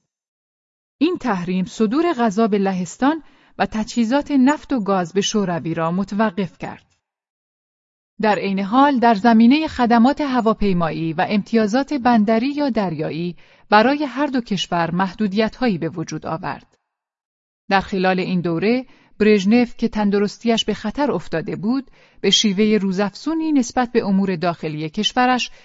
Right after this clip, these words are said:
بی‌توجهی نشان می‌داد. این بی‌توجهی همراه با رکود اقتصادی به طرز مخاطره آمیزی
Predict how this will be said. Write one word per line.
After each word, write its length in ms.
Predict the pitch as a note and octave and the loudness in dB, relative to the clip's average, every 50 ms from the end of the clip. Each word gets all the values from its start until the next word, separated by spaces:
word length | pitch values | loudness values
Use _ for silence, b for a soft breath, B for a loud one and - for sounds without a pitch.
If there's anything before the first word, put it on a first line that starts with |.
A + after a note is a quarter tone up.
| b b | b b
بی‌توجهی 720 | - A3+ A#3 A#3 A#3 G3+ A3 G#3+ F3 - G3+ F#3+ G#3 E3 | -2 -2 0 0 2 2 2 2 2 0 0 0 0 -2
نشان 320 | - - - - D#3+ D3 | -2 -4 -4 -6 -6 -6
می‌داد. 440 | C#3+ - - - - - - - - _ _ _ _ _ _ _ _ _ _ _ _ _ _ _ | -8 -8 -8 -10 -12 -14 -14 -16 -20 _ _ _ _ _ _ _ _ _ _ _ _ _ _ _
این 180 | - G#3 G3 | 2 2 2
بی‌توجهی 800 | F3 F#3+ - G3+ F3+ E3 E3+ D#3+ D3+ - F#3 F3+ G3+ C4 C4+ C4 b b b b b | 2 2 0 -2 0 0 0 0 0 -2 -2 -2 -2 -2 -2 -4 b b b b b
همراه 420 | - G#3+ G#3+ G3+ A3+ C4 C#4 C4+ - | 0 0 2 4 4 2 2 2 2
با 120 | A#3+ A3+ | 2 2
رکود 380 | A3 A3+ A3+ - - D4+ C4 B3+ | 2 2 0 0 -2 -2 -2 0
اقتصادی 800 | A3+ F#3 - - F#3+ E3 - - D#3 E3+ D#3 E3 E3 D#3+ D#3 - _ - | -2 -2 -4 -6 -8 -8 -6 -6 -8 -6 -6 -6 -6 -6 -8 -10 _ -4
به 80 | F#3+ | -4
طرز 300 | G3 G3+ A3+ A#3+ A#3 A3 | -2 0 2 2 4 4
مخاطره 600 | B3 A#3+ A3+ A#3 A#3 - A#3 A#3 - A#3 A3+ A#3 | 6 6 6 6 4 2 0 0 0 0 0 2
آمیزی 640 | - - A3 A3 A3+ C4 D4 C#4 - D4+ D#4 D#4+ b | 2 2 4 4 4 4 2 0 -2 -4 -4 -4 b